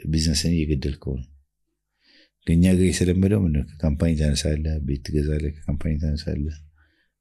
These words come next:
ኢቨን የምንበላው የምንጠጣውን ከዛ እናነሳለን። So business is an entity by itself እና አልነካውም እኔ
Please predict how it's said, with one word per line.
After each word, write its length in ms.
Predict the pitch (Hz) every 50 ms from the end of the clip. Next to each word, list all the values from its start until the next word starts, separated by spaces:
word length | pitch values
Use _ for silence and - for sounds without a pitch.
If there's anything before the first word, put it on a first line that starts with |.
| _ _ - 80 - - - - - - - - - - _ _ - -
ኢቨን 280 | - 123 123 110 87 78 71 - - - -
የምንበላው 500 | - 80 82 85 82 78 80 78 78 76
የምንጠጣውን 460 | 73 73 - 80 - - 92 104 107
ከዛ 160 | 104 95 90 87
እናነሳለን። 600 | 85 78 69 65 64 - - 64 64 62 62 - _ _ _ _ _ _ _ _ _ _ _ - - - -
So 160 | - - - 87 - - - - - 82
business 400 | 82 90 107 117 123 120 98 -
is 180 | - - - - - - - - - - - - - - - - - - - - - - - -
an 120 | 85 92
entity 420 | 117 113 90 62 - - - - -
by 140 | 73 73 71
itself 360 | 69 - - - 71 - -
እና 180 | - 73 - - - - - _ _ _ _ _ _ _ _ _ _ _ _ _ _ _ _ _ _ - - _ _ _ _ _ _ _ _ _ _ - _ - -
አልነካውም 540 | - 73 78 85 90 92 - 107 98 85 73
እኔ 120 | 71 67